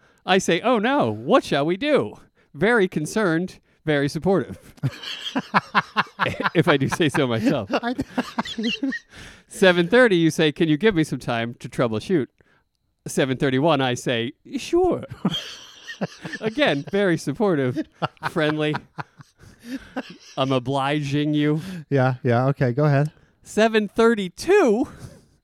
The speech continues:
Speaker 1: just moments later,
Speaker 2: Uh-huh.
Speaker 1: you say, "I think I've got it sorted. I turned off my Wi-Fi repeater and everything seems to be working properly."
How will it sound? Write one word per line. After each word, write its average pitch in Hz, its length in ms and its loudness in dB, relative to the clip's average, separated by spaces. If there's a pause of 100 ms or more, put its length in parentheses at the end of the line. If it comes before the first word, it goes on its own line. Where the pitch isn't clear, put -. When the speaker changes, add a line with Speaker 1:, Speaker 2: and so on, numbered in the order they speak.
(640)
Speaker 1:
just - 240 -2
moments 269 500 4
later, 254 380 0 (100)
Speaker 2:
Uh-huh. 123 280 2 (340)
Speaker 1:
you 208 140 0
say, 165 220 2
"I 156 60 2
think 311 220 0
I've 139 140 -2
got 156 180 0
it 240 100 -6
sorted. 160 420 -4
I 127 140 -4
turned 208 260 -2
off 139 140 -4
my 131 100 -4
Wi-Fi 123 360 -2
repeater 196 440 -4
and 180 160 -4
everything 185 320 -2
seems 147 220 -4
to 156 60 -10
be 180 80 -4
working 147 320 -6
properly." 170 560 -4